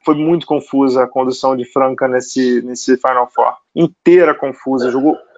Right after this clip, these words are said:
Franca jogou muito bem o primeiro jogo, muito bem o primeiro jogo. Pô, ele matou o, o Atenas, vinte e quatro pontos, não sei o quê, mas o, o segundo jogo contra o Capitães, eles foram muito mal. Muito, muito mal. Tomada de decisão ruim, defesa ruim, ataque ruim.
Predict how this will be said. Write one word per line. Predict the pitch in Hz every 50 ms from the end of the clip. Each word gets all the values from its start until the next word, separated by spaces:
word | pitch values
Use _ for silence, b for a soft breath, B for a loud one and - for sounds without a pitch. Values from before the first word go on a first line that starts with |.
| _ _
Franca | - - 180 202 190 190
jogou | 165 180 170 170
muito | 151 139 151 180 233 247 - 220
bem | 151 160 175
o | 175
primeiro | - 139 147 143 131 120
jogo, | 117 131 143 147 143 -
muito | 135 160 202 233 214 156
bem | 139 156 160 143 123
o | 120
primeiro | _ 135 139 139 135 131
jogo. | 120 135 151 156 131 120 113 - _
Pô, | - 175
ele | 156 139
matou | 151 160 - - - 175 190 190 170
o, | 151 135 120 117 - _ _ _
o | 143
Atenas, | 135 123 - - 160 156 147 127
vinte | 131 151 156
e | - -
quatro | 147 143 143 - 135 120
pontos, | _ 147 151 143 -
não | 131
sei | - -
o | 120 -
quê, | 160
mas | 170 175 165 147 143
o, | 143 -
o | - 151
segundo | - - 170 147 131 160 196 202 165
jogo | 131 165 160
contra | - 165 143 -
o |
Capitães, | - 156 151 - 165 160
eles | 170 160 151
foram | - 190 202 185 -
muito | - 180 202 202 214 214 196 165 - 131
mal. | 123 113 107 104 - _ _ _
Muito, | - 185 220 208 180 165
muito | 160 165 156 143 131
mal. | 127 127 123
Tomada | - 147 151 180 180 170
de | 151 143
decisão | 151 147 - 127 135 143 139 127
ruim, | 127 123 123 127 135 139 135 131 123 B B B B B B
defesa | 131 147 139 - 160 160 139 151 139
ruim, | 123 135 131 123 120 127 139 143 135 120 -
ataque | - 131 127 - - 170 175 175 - - 156
ruim. | 131 131 131 131 131 139 151 -